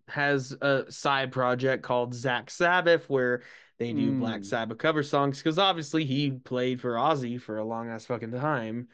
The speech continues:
Speaker 2: Yeah.
Speaker 1: like, in the nineties and two thousands. And so he does a Zakk,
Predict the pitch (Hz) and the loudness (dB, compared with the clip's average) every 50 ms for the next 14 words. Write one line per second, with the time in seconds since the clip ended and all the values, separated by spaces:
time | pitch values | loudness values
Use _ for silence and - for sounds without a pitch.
0 | - - 123 127 131 127 117 107 101 101 113 117 117 113 117 - - - 127 123 | -10 -6 -4 -2 -2 -2 -4 -6 -6 -6 -4 -4 -4 -6 -8 -10 -10 -8 -6 -6
1 | 120 120 120 123 123 123 120 117 113 120 131 127 120 110 113 117 113 123 127 120 | -4 -2 -2 -2 -2 -2 -2 -2 -2 -2 -2 -4 -4 -4 -6 -6 -6 -6 -4 0
2 | 123 127 135 139 135 117 107 104 107 123 131 - _ _ _ _ _ _ _ _ | 0 2 4 2 2 0 -2 -8 -10 -10 -12 -14 _ _ _ _ _ _ _ _
3 | - 117 117 110 113 110 104 110 110 107 101 92 - - 107 110 107 107 110 113 | -12 -10 -8 -6 -6 -6 -6 -6 -6 -8 -10 -12 -10 -8 -6 -6 -4 -6 -4 -4
4 | 113 113 113 110 110 107 104 - - - - - 110 104 98 107 110 110 113 113 | -4 -2 -2 -2 -4 -6 -8 -10 -14 -18 -18 -16 -14 -10 -8 -6 -6 -6 -8 -8
5 | 110 113 110 110 104 | -8 -8 -8 -8 -10